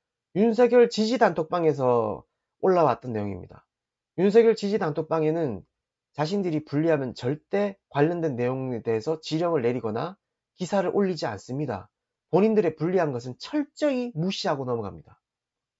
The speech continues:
자, 언제 그랬냐? 서울 양평고속도로 때 그랬고,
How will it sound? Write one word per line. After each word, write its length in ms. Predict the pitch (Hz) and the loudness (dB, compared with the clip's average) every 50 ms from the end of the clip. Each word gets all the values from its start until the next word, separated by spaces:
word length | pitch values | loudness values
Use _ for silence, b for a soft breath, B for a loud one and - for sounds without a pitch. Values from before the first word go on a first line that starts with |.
| _ | _
자, 140 | - 139 117 | -4 -2 2
언제 340 | 123 135 190 208 208 220 240 | 2 2 2 4 4 4 4
그랬냐? 640 | 208 196 156 131 113 113 131 139 120 95 82 - - _ _ _ _ _ _ _ _ _ _ _ _ _ _ _ _ _ _ | 6 4 4 2 2 0 -2 -2 -2 -2 -4 -8 -14 _ _ _ _ _ _ _ _ _ _ _ _ _ _ _ _ _ _
서울 320 | _ - 226 226 233 226 190 | _ 4 8 8 8 8 6
양평고속도로 880 | 120 113 120 - 175 185 185 175 208 196 220 214 - 185 165 147 127 | 4 0 -2 -4 -4 -4 -2 -2 0 0 -2 -2 0 0 0 0 0
때 120 | - 160 156 | 0 -2 -2
그랬고, 540 | 135 117 110 104 - - 165 180 190 196 | -2 -2 -4 -4 -2 -2 -2 -2 -2 -4